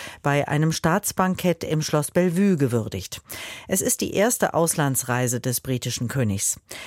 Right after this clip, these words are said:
Zum Auftakt war Charles als erster Staatsgast in Deutschland überhaupt vor dem Brandenburger Tor mit militärischen Ehren begrüßt worden. Angesichts der Klimakrise hat die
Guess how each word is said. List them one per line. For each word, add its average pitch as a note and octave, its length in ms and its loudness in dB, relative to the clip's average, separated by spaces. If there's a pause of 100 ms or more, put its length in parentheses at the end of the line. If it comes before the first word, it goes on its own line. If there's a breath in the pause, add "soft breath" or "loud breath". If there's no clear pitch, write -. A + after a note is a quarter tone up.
(220 loud breath)
Zum F3 220 2
Auftakt E3 640 0
war C#3+ 240 2
Charles E3+ 420 2
als - 280 0 (100)
erster G#3+ 400 2
Staatsgast E3 680 0
in D#3 200 0
Deutschland D#3 600 2
überhaupt E3+ 600 2
vor F#3+ 300 2
dem G3+ 220 2
Brandenburger D3 640 0
Tor E3+ 360 2 (220 loud breath)
mit D#3 220 0
militärischen D3+ 720 2
Ehren F3 280 2
begrüßt B2+ 640 0
worden. D#2 380 -4 (3250 loud breath)
Angesichts B3+ 580 2
der A3+ 120 2
Klimakrise C3+ 880 2
hat - 280 -2
die E3+ 180 -2